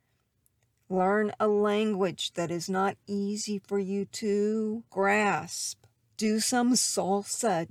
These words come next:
dancing. And again, I will repeat, on May twenty-eighth,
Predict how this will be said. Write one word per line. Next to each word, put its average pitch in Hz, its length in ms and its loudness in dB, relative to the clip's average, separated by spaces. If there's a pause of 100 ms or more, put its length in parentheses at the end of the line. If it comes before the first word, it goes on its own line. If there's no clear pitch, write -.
dancing. 160 920 -6 (260)
And 208 380 2
again, 208 440 2
I 220 100 2
will 220 200 -4
repeat, 220 680 -4 (100)
on 170 340 -4
May 190 320 0
twenty-eighth, 262 840 -6